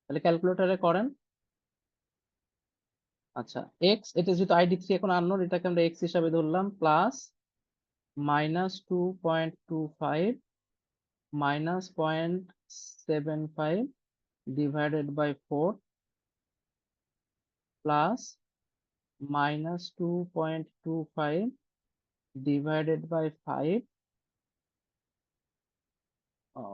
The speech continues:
sorry, sorry। আচ্ছা, আমরা আবার লিখি, এটা হচ্ছে এক্স প্লাস মাইনাস টু পয়েন্ট টু ফাইভ মাইনাস পয়েন্ট সেভেন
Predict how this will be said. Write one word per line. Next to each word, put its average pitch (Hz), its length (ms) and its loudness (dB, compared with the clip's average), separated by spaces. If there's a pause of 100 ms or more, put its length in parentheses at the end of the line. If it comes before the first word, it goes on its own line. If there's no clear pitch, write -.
(300)
sorry, 127 280 -12 (120)
sorry। 131 280 -10 (2500)
আচ্ছা, 143 240 -8
আমরা 143 220 0
আবার 135 180 -2 (120)
লিখি, 165 260 -2 (800)
এটা 160 200 -16
হচ্ছে 160 300 -6 (640)
এক্স - 280 -2 (1900)
প্লাস 147 400 0 (800)
মাইনাস 151 420 -2 (160)
টু 151 80 -2 (200)
পয়েন্ট 151 280 -4 (220)
টু 143 100 -2 (200)
ফাইভ 143 240 0 (380)
মাইনাস 143 540 -2 (800)
পয়েন্ট 147 400 -2 (420)
সেভেন 143 340 -2